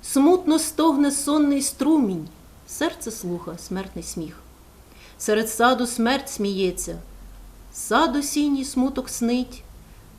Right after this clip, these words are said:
сонно сиплються сніжинки, струмінь стомлено сичить.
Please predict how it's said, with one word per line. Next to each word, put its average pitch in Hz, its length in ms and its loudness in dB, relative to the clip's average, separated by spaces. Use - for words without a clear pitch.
сонно 349 580 2
сиплються 247 500 -2
сніжинки, 175 800 -6
струмінь 262 640 0
стомлено 185 600 -6
сичить. 165 600 -14